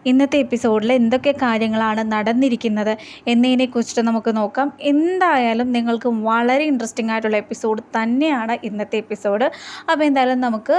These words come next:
റിവ്യൂ കേൾക്കാം. അപ്പോൾ എപ്പിസോഡ് തുടങ്ങുമ്പോൾ തന്നെ കാണിക്കുന്നത് കല്യാണിയെയും പ്രകാശിനെയാണ്. കല്യാണി പ്രകാശിനോട് ചോദിക്കുന്നുണ്ട്, "നിങ്ങൾ എന്നാണ് നിങ്ങളുടെ രണ്ടാമത്തെ മകളുടെ മുഖം നേരിട്ട്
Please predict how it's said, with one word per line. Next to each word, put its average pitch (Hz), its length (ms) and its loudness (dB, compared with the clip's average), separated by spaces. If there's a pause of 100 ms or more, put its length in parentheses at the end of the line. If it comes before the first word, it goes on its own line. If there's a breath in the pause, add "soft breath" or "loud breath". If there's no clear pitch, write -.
(140)
റിവ്യൂ 233 300 0
കേൾക്കാം. 208 460 -4 (640 loud breath)
അപ്പോൾ 392 180 4 (120)
എപ്പിസോഡ് 320 580 4
തുടങ്ങുമ്പോൾ 269 560 4
തന്നെ 311 240 4
കാണിക്കുന്നത് 233 580 2 (140)
കല്യാണിയെയും 262 800 4
പ്രകാശിനെയാണ്. 254 720 2 (460 loud breath)
കല്യാണി 349 400 4
പ്രകാശിനോട് 254 680 4
ചോദിക്കുന്നുണ്ട്, 214 580 0 (540 loud breath)
"നിങ്ങൾ 262 320 6 (140)
എന്നാണ് 262 640 4 (180)
നിങ്ങളുടെ 220 400 2
രണ്ടാമത്തെ 240 640 2
മകളുടെ 202 400 2
മുഖം 214 240 0 (600 loud breath)
നേരിട്ട് 247 500 4